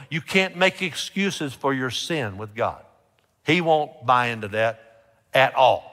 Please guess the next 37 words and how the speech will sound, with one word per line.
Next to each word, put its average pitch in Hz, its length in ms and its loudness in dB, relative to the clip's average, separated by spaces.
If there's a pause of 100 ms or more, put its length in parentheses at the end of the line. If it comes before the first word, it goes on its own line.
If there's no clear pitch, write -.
(1200)
You've 110 200 -6
got 113 180 0
to 117 80 -10
come 107 480 -4 (380)
clean 127 420 -4
and 92 160 -16
say, 95 180 -12
"God, 101 400 0 (100)
I'm 98 220 -6
sorry. 110 420 -2
I 98 120 -6
cry 104 320 -4
out 107 200 -6
to 139 80 -14
you." 127 120 -10
Look 110 160 -8
at 107 80 -14
verse 104 180 -6
nineteen. 110 440 -8 (680)
"O 143 140 6
people 151 340 0
in 131 140 0
Zion, 143 380 4
inhabitant 123 500 0
of 107 120 -8
Jerusalem, 139 540 -4
you'll 135 160 -2
weep 117 240 -6
no 117 140 -2
longer. 151 480 4 (240)
He 190 80 4
will 160 140 0
surely 220 340 4
be 160 100 0
gracious 143 520 0
to 131 100 -6
you 156 180 0